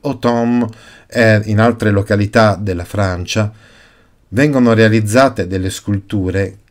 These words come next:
che hanno molte analogie con queste di Modena.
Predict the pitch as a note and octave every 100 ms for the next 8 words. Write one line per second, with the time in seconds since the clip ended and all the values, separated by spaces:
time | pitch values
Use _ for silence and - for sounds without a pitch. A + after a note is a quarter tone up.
0 | _ - B2+ B2 A#2+ A2 G#2 - G#2+ G#2+
1 | A#2+ A2 F#2+ F#2 F2 F#2+ F#2+ E2+ - F2+
2 | - F2+ - - F2 F2 F#2+ D#2+ D#2 D2+
3 | D#2